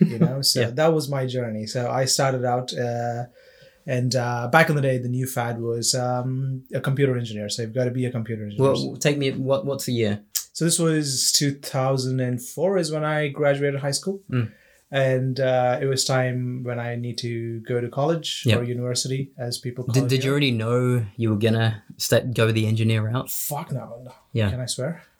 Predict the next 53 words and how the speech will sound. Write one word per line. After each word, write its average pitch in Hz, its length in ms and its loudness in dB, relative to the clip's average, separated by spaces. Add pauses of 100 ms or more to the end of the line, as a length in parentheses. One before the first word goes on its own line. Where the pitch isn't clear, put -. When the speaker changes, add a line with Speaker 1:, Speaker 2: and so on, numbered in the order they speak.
Speaker 2:
Y-, 139 100 -8
yeah, 135 360 4
<laughs> - 80 -12
you 151 60 -4
Speaker 1:
Yeah, - 20 -2
Speaker 2:
can 147 120 0
do 156 80 4
Speaker 1:
okay. 139 60 4
Speaker 2:
whatever 123 220 0
you 117 100 0
want, 143 180 0
Speaker 1:
Okay. 113 80 0
Speaker 2:
man. 165 180 0 (260)
Speaker 1:
No, 151 220 2
um, 156 520 0
so 170 180 0
yeah, 165 200 2 (160)
uh, 156 320 2
no, 196 220 4
I 151 120 2
did 139 180 -4
not 147 280 0
because, 139 720 4 (580)
um, 120 920 -2 (400)
the 160 120 0
thing, 202 240 2
the 156 120 0
thing 185 180 2
is, 135 160 0
in, 135 260 0
the 143 80 4
par-, 156 300 2
parents 165 420 2
in 127 80 -2
India 123 240 0
have 123 320 -2
a 120 60 -4
lot 117 520 -4
of 120 120 -12
control 113 360 -8
over 110 140 -4
your 113 140 -4
life, - 380 -14
Speaker 2:
Mm. 120 200 -2
Speaker 1:
so - 120 -6
you 117 120 -4
don't, 117 220 -6
you 117 100 -6
don't 113 140 -6
get 113 120 -8
to 113 100 -10
decide. 110 480 -2
Speaker 2:
I, 139 420 2